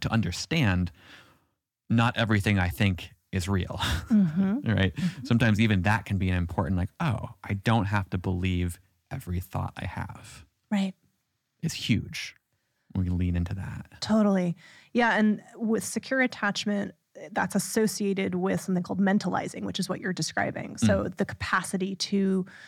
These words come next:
Speaker 2: not be embedded in an experience or kind of fused with it as though it's truth, but rather to feel about our thinking and
Speaker 1: Mm.
Speaker 2: think about our feeling,
Speaker 1: Mm-hmm.
Speaker 2: right? We're able, we have enough observing ego to step,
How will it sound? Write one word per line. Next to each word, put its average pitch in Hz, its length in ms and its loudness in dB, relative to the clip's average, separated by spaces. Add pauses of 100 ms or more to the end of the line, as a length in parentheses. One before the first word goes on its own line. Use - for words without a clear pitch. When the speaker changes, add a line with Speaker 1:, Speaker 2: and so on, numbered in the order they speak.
(120)
Speaker 2:
not 202 160 2
be 202 240 2
embedded 196 540 4
in 226 140 4
an 233 80 4
experience 240 580 2
or - 40 -12
kind 170 120 -4
of 160 80 -6
fused 190 540 2
with 214 240 0
it 220 180 4
as 170 140 -2
though 170 160 0
it's - 280 -8
truth, 247 520 -2 (340)
but 180 140 2
rather 180 340 0
to - 420 -4 (200)
feel 226 400 2
about 196 200 4
our 185 120 4
thinking 185 480 2
and 180 100 4
Speaker 1:
Mm. 180 60 2
Speaker 2:
think 185 160 2
about 175 180 0
our 165 80 -2
feeling, - 520 -4 (180)
Speaker 1:
Mm-hmm. 92 180 0 (220)
Speaker 2:
right? - 200 0
We're 170 120 2
able, 190 280 2
we 185 100 4
have 190 100 2
enough 196 380 2
observing 180 480 -2
ego 185 460 0
to - 340 -4
step, - 260 -6